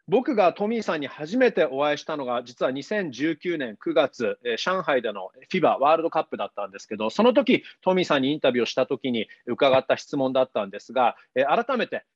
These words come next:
八村選手を二千十九年ドラフトで指名した理由、八村選手の何が目に留まったのか、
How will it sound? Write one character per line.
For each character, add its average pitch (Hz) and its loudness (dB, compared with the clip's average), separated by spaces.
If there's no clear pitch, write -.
八 180 -10
村 269 0
選 185 -2
手 175 -4
を 165 2
二 135 -8
千 277 -4
十 165 -2
九 220 -6
年 214 -4
ド 202 -6
ラ 208 2
フ 220 -6
ト 185 -2
で 123 -4
指 160 -6
名 202 -4
し - -8
た 185 2
理 147 0
由、 185 2
八 165 -8
村 269 0
選 185 -6
手 - -8
の 160 -8
何 269 -6
が 160 2
目 165 -2
に 147 -6
留 127 -8
ま 131 -2
っ - -8
た 151 -2
の 156 -2
か、 - -8